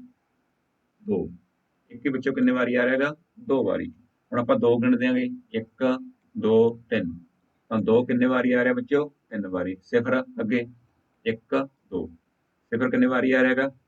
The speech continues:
ਦੋ ਵਾਰੀ। ਅੱਗੇ ਸਾਡਾ ਹੈਗਾ ਅਗਲਾ ਛੇ ਬੱਚਿਓ, ਤਾਂ ਛੇ ਕਿੰਨੇ ਵਾਰੀ ਆ ਰਿਹਾ ਗਾ? ਇੱਕ ਵਾਰੀ। ਤਾਂ ਹੁਣ ਆਪਾਂ ਦੇਖਾਂਗੇ ਕਿਹੜੀ ਸੰਖਿਆ ਸਭ ਤੋਂ ਵੱਧ ਵਾਰ ਆ ਰਹੀ ਹੈ ਜੀ। ਸਾਰੀਆਂ ਸੰਖਿਆਵਾਂ ਜ਼ਿਆਦਾਤਰ ਦੋ ਵਾਰੀ ਆ ਰਹੀਆਂ, ਲੇਕਿਨ ਜਿਹੜਾ ਇਕੱਲਾ ਦੋ ਆ,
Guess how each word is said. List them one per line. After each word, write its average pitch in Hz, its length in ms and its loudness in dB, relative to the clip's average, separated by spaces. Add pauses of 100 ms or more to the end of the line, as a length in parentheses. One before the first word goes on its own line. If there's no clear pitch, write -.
ਦੋ 95 160 -2
ਵਾਰੀ। 87 200 -6 (720)
ਅੱਗੇ 113 140 -2
ਸਾਡਾ 123 200 0
ਹੈਗਾ 135 200 0
ਅਗਲਾ 127 140 -2
ਛੇ 120 240 -2
ਬੱਚਿਓ, 127 360 -2 (680)
ਤਾਂ 113 80 -4
ਛੇ 113 240 -2
ਕਿੰਨੇ 113 200 0
ਵਾਰੀ 110 240 0
ਆ 110 120 0
ਰਿਹਾ 117 100 0
ਗਾ? 127 120 -4 (100)
ਇੱਕ - 200 -16
ਵਾਰੀ। 85 220 -8
ਤਾਂ - 840 -12
ਹੁਣ 170 80 -2
ਆਪਾਂ 170 200 -4
ਦੇਖਾਂਗੇ 170 340 -2
ਕਿਹੜੀ 180 320 -4
ਸੰਖਿਆ 151 400 -2
ਸਭ 151 260 -6
ਤੋਂ 151 100 -14 (160)
ਵੱਧ - 120 -20 (100)
ਵਾਰ 160 120 2
ਆ 123 100 -4
ਰਹੀ 104 140 -10
ਹੈ 98 60 -14
ਜੀ। - 100 -20 (1120)
ਸਾਰੀਆਂ 180 300 -6
ਸੰਖਿਆਵਾਂ 160 320 -2
ਜ਼ਿਆਦਾਤਰ 151 340 2
ਦੋ 139 180 2
ਵਾਰੀ 143 140 6
ਆ 143 140 8
ਰਹੀਆਂ, 151 140 2
ਲੇਕਿਨ 147 100 0
ਜਿਹੜਾ 151 160 -2
ਇਕੱਲਾ 156 220 0
ਦੋ 127 280 4
ਆ, 120 160 4